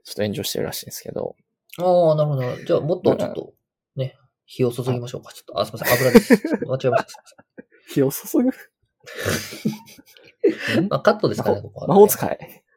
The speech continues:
Speaker 1: 魔法使い。
Speaker 2: <laughs> うるさい、うるさい。
Speaker 1: <laughs> 手から火出せんの？
Speaker 2: <laughs> はよ、ニュースいけ。
Speaker 1: い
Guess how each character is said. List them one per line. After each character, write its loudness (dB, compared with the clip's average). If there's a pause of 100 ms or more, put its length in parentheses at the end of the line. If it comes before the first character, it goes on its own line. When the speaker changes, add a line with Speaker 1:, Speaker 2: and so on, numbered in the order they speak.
(300)
Speaker 1:
魔 4
法 2
使 6
い。 8
Speaker 2:
<laughs> 2 (2000)
う 4
る 4
さ 10
い、 10
う 10
る 4
さ 4
い。 -6 (800)
Speaker 1:
<laughs> -10 (1040)
手 4
か 2
ら 2
火 2
出 2
せ 0
ん -4
の？ -10
Speaker 2:
<laughs> 2
は 0
よ、 6
ニ -2
ュ 4
ー 0
ス -8
い -8
け。 -4
Speaker 1:
い -2